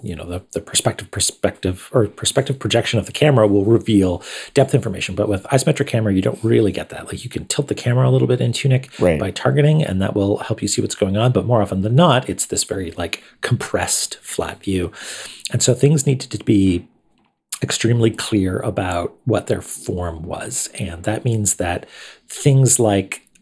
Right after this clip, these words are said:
Speaker 1: a bush that is made up of, uh, placards or a bunch of individual leaves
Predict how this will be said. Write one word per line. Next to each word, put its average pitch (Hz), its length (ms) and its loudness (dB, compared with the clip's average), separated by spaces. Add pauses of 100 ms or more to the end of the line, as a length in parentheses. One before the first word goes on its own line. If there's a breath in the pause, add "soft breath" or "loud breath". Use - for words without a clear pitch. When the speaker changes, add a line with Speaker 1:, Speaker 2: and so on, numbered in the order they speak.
Speaker 1:
a 139 100 2
bush - 580 2
that 107 140 0
is 101 240 0
made 104 200 2
up 101 180 0 (140)
of, 95 440 -4 (160)
uh, 92 200 -6 (100)
placards - 920 -2 (200)
or 95 480 0 (100)
a 104 140 -4
bunch - 180 0
of 127 100 -2
individual 110 540 2
leaves 90 680 -2